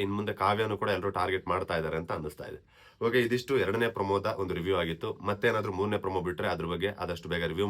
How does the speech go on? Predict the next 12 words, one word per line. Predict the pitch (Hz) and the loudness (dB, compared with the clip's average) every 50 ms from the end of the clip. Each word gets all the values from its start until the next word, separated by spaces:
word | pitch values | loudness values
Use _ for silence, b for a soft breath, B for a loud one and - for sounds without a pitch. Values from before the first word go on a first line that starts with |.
| 98 | 2
ಮಾಡ್ತೀನಿ, | 90 85 82 - 98 113 120 - _ - 104 | 0 0 0 -2 -4 -4 -4 -8 _ -6 -2
ಆದಷ್ಟು | 104 120 120 - 107 107 | -2 -2 -2 0 0 2
ಬೇಗ. | 113 113 123 123 120 B B B B B | 2 2 2 0 -2 B B B B B
So | 113 110 107 | 0 0 4
ಇದಿಷ್ಟು | 107 117 117 117 123 117 113 101 | 4 2 2 2 0 0 2 2
Bigg | 104 92 92 | 0 2 4
Boss-ನ | 104 104 104 101 - 104 98 92 | 4 4 4 4 2 4 4 6
ಇವತ್ತಿನ | 101 117 - - - - 101 95 | 4 4 2 2 2 2 4 4
ಎರಡನೇ | 95 98 98 101 98 98 | 4 4 2 2 2 0
ಪ್ರೊಮೋದ | 95 92 95 90 90 - 85 | 0 0 2 2 2 0 0
ರಿವ್ಯೂ | 82 92 90 85 | 2 2 2 2
ಆಗಿತ್ತು. | 82 82 80 80 - | 2 0 -2 0 0